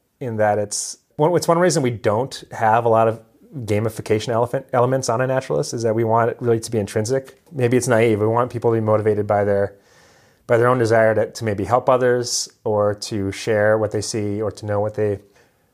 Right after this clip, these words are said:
or to know, know what it is that they saw, rather than, like, badges or, or something maybe more ephemeral that maybe won't last.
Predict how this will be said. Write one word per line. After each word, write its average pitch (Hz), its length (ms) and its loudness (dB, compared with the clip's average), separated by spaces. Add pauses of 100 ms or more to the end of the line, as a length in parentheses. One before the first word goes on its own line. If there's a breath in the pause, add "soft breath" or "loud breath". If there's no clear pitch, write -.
or 120 80 -2
to - 100 -6
know, 110 420 2 (120)
know 120 180 2
what 113 140 2
it 101 80 -2
is 107 140 2
that 110 100 0
they 120 100 -2
saw, 131 380 0 (720 soft breath)
rather 113 260 4
than, 110 180 0
like, 101 220 -2
badges 98 680 -2 (100)
or, 104 240 -2
or 110 180 -4
something 113 380 -2
maybe 101 260 -2
more 101 160 0
ephemeral 104 460 0
that 98 260 -4 (140)
maybe 123 320 0
won't 107 240 2
last. 101 520 0